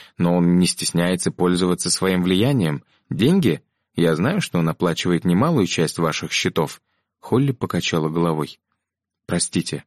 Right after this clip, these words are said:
сказала она. «Это больше не повторится. Обещаю». Кэтрин взяла невестку за руку и подвела к стоявшей перед роялем банкетке.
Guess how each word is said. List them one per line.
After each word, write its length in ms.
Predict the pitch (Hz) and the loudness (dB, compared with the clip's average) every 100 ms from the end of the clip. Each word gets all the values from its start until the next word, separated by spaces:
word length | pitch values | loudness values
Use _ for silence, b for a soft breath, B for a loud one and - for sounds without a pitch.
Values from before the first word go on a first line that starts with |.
| _ _ | _ _
сказала 480 | - 90 80 78 78 | -8 -4 -2 0 -2
она. 240 | 76 69 _ _ _ _ _ _ | -4 -6 _ _ _ _ _ _
«Это 160 | 92 92 | -2 0
больше 300 | 90 - 92 | 0 0 -2
не 80 | 85 | -2
повторится. 640 | - 101 85 80 - 78 _ _ _ | -4 -2 -2 -4 -10 -14 _ _ _
Обещаю». 600 | 92 90 - 82 78 76 _ _ _ _ _ _ _ _ _ | -4 -2 0 0 -2 -6 _ _ _ _ _ _ _ _ _
Кэтрин 380 | 156 - 98 87 | -2 0 0 0
взяла 340 | 87 90 82 | 2 2 2
невестку 500 | 80 80 78 - 87 | 0 0 -2 -4 -2
за 160 | 98 143 | 0 -2
руку 380 | 127 113 107 - | -2 -4 -6 -6
и 60 | 117 | -4
подвела 440 | 98 87 95 135 | -2 0 0 0
к 60 | - | -4
стоявшей 580 | - 87 117 - 98 | -4 0 -2 -2 -6
перед 300 | - 90 85 85 | -2 -2 0 0
роялем 460 | 85 82 76 78 | 2 0 0 -2
банкетке. 640 | 85 85 - 76 - 64 | -2 -2 -2 -4 -4 -10